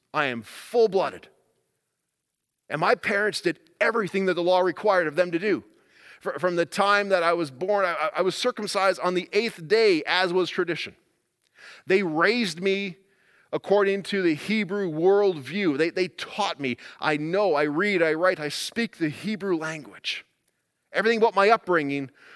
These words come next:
was perfectly in line with what the law required. And then when I became old enough to forge my own path, I didn't diverge from that. I continued down that path. I strengthened my walk to the point where I even became a Pharisee.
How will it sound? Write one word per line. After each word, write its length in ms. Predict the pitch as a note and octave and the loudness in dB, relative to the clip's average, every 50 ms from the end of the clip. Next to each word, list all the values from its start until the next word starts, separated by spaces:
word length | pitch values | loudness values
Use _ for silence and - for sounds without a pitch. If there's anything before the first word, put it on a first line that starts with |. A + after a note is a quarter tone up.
| - - - | -20 -8 -6
was 120 | D3 D#3 - | -6 -6 -4
perfectly 520 | - - G#3+ A3 E3+ F#3+ F3 - F#3+ F3+ | -2 0 0 0 0 -2 -2 -2 0 0
in 100 | E3+ D#3+ | 0 0
line 240 | F3 F3+ F3 D#3+ C#3+ | 0 0 0 0 -2
with 140 | C3 B2+ C#3+ | -6 -8 -10
what 100 | C#3+ - | -10 -8
the 60 | D3 | -4
law 140 | D3 D3 D3+ | -2 -2 -2
required. 520 | C#3+ C3 - - C#3+ A#2 G#2+ F2 - - _ _ _ _ _ - - - - - | -2 -4 -8 -8 -10 -8 -10 -10 -14 -18 _ _ _ _ _ -20 -20 -20 -4 -2
And 140 | - F3+ F#3 | 0 2 2
then 80 | F#3 | 2
when 120 | F3+ E3+ D#3+ | 2 4 4
I 180 | E3 F#3+ A#3+ | 4 4 4
became 360 | A#3 A#3 A3+ - B3 B3 A3 F#3+ | 4 2 2 2 2 2 2 2
old 260 | F#3+ A3+ A#3+ A#3 F#3+ | 4 4 6 4 4
enough 220 | E3+ D#3+ D#3 D#3 - | 4 2 0 0 0
to 100 | E3+ C#3+ | -4 -6
forge 400 | - - G3+ G#3+ A3 G#3+ G3 F#3+ | -2 0 2 4 4 4 2 2
my 140 | G3 F#3+ | 2 4
own 220 | G3 A3+ C#4+ D4+ G3+ | 4 4 2 0 0
path, 380 | - F3 D3+ C#3+ D3 D3+ - - - - - - | 2 4 4 4 2 0 -4 -10 -20 -8 -2 0
I 100 | D3+ F3+ | 2 2
didn't 240 | G#3+ C#4 C4 F#3 D3 | 2 0 -4 -2 -2
diverge 560 | E3 D#3+ D3+ C#3+ B2 B2+ B2 B2 B2 A#2+ - | 0 0 0 0 0 -2 -2 -2 -2 -4 -4
from 200 | - D3 C3+ C3+ | -6 -4 -2 0
that. 220 | D3+ E3+ G3 C3+ - - - | 0 0 0 -2 -4 -8 -2
I 120 | - C#3+ E3+ | 2 2 2
continued 520 | - - F#3+ F3+ - - A3+ A3+ G#3+ F3 | 2 0 -2 -2 -4 -4 -4 -2 -2 2
down 280 | D3 F3+ F#3 F#3+ F#3+ F#3+ | 4 4 4 4 4 0
that 240 | F3+ D#3 C#3+ - - | 0 -2 -2 -4 -4
path. 360 | - F#3+ D3+ C#3 B2 A2+ - - - - - | 0 0 2 2 0 -2 -6 -12 -12 -4 0
I 120 | C3 E3 | 0 0
strengthened 680 | E3+ - - - - E3 F3+ G3 A3 A3 - G3+ F#3 F3+ | 2 0 -2 -2 -2 0 2 2 2 2 0 -2 0 2
my 140 | E3+ D#3+ D3+ | 2 2 2
walk 400 | C#3+ C#3+ D3+ D#3 D#3 C3 - - | 2 2 2 2 0 0 -4 -6
to 100 | - - | -6 -4
the 100 | D#3 F#3 | -4 -4
point 360 | D#3 - - G3+ G#3+ G#3 D3+ D#3+ | -4 -4 -2 0 0 0 0 0
where 80 | E3+ | 2
I 100 | E3+ E3+ | 2 2
even 280 | D3+ G#3 A3+ A3+ A3 G3+ | 2 2 0 0 0 -2
became 340 | F#3 F#3 - - G3+ G#3 E3 | -4 -2 0 0 0 0 0
a 60 | C3 | -4
Pharisee. 800 | - - - - - C#4 D4 B3 F3+ C3+ - - B2 F#2+ - | -8 -12 -12 -6 -2 0 0 0 -2 -4 -6 -8 -10 -10 -14